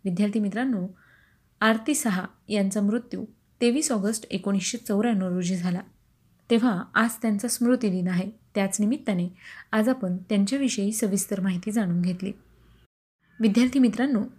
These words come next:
तुम्ही आमचं व्यक्तिविशेष हे सत्र Spotify म्युझिक ॲप, अँकर एफ एम किंवा मग रेडिओ पब्लिक आणि Google पॉडकास्टवर देखील ऐकू शकता. म्हणजे तुम्हाला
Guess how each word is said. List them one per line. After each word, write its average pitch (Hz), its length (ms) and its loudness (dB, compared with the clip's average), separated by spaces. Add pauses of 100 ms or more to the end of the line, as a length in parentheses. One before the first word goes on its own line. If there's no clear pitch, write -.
(120)
तुम्ही 240 180 4
आमचं 277 280 2
व्यक्तिविशेष 269 640 0
हे 240 140 2
सत्र 214 320 -2 (840)
Spotify 254 500 2
म्युझिक 247 340 4
ॲप, 269 260 -4
अँकर 202 300 2
एफ 214 200 0
एम 233 100 0 (320)
किंवा 220 240 2
मग 202 280 0
रेडिओ 220 380 4
पब्लिक 208 460 0 (420)
आणि 214 340 2 (680)
Google 240 260 4
पॉडकास्टवर 220 640 0
देखील 202 320 -2
ऐकू 196 200 -2
शकता. - 340 -8 (220)
म्हणजे 240 280 8
तुम्हाला 220 320 4